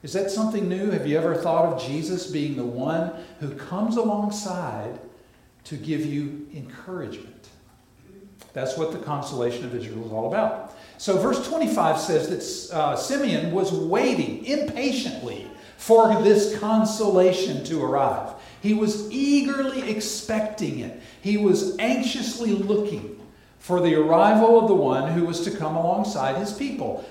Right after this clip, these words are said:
the one who was to come to the aid of his people, for they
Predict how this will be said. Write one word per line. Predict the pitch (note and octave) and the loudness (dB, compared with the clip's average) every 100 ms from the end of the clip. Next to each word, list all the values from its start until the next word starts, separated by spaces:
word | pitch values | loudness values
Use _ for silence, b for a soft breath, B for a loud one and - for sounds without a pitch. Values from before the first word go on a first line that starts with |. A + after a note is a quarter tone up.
| - | -4
the | D#3 | -2
one | D#3 F#3 G#3+ A3 | 2 2 4 2
who | A3+ A3 | 2 2
was | A3 - | 2 2
to | A3 | -4
come | - C3 B2 A#2+ | -6 -4 -4 -4
to | F3 | -4
the | E3 E3 - | -2 -2 -4
aid | F#3+ G3+ G#3 C3+ C#3 - B B B | -4 0 0 0 -4 -6 B B B
of | C#3+ C#3 | -8 -8
his | D#3+ | -8
people, | D#3+ G#3 A3 - E2 - - - - _ _ _ - _ _ _ - | -10 -6 -6 -6 -12 -18 -20 -20 -20 _ _ _ -20 _ _ _ -16
for | - D#3 | -2 -2
they | D#3+ G3 E3 B2 A#2+ A#2 | 2 4 4 2 0 -4